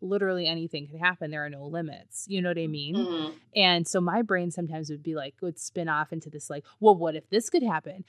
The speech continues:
Speaker 1: And what if this could happen?" And then you don't sleep for three days. And then that's,
Speaker 2: <laughs>
Speaker 1: that is what happens, is you just don't sleep for three days.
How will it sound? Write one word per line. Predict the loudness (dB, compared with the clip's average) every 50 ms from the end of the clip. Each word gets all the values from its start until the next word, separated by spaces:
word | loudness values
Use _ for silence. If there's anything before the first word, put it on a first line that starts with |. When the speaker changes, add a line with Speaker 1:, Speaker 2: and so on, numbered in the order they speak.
| _ _ -2
Speaker 1:
And | 2 4
what | 4 4 4
if | 4 4
this | 4 2 2
could | 2 2 4
happen?" | 6 6 6 4
And | 2
then | 0 0 0 0
you | -2
don't | -2 -4 -4 -6
sleep | -6 -4 -2 -2 -2 -4
for | -8 -10
three | -10 -10 -10 -12 -12
days. | -12 -14 -16 -18 -18 -20 -20 -16
And | -12 -8 -2
then | 0 0 0
that's, | 2 2 4 4 4 4 4
Speaker 2:
<laughs> |
Speaker 1:
that | 2 2 4 6 8 10 12 12 12 10 10 6 2 _ -6
is | -6 -4 -2
what | 0 0 0 2 6
happens, | 8 8 8 6 4 -4 -18 -18 -18 -14 -12
is | -12 -10 -8
you | -8 -8
just | -10 -10 -14 -14 -16
don't | -18 -20 _ -20 -16
sleep | -14 -14 -14 -16 -18 _ _ _
for | -18 -18
three | -16 -16 -16 -16 -16
days. | -16 -18 -20 -20 _ -20 -20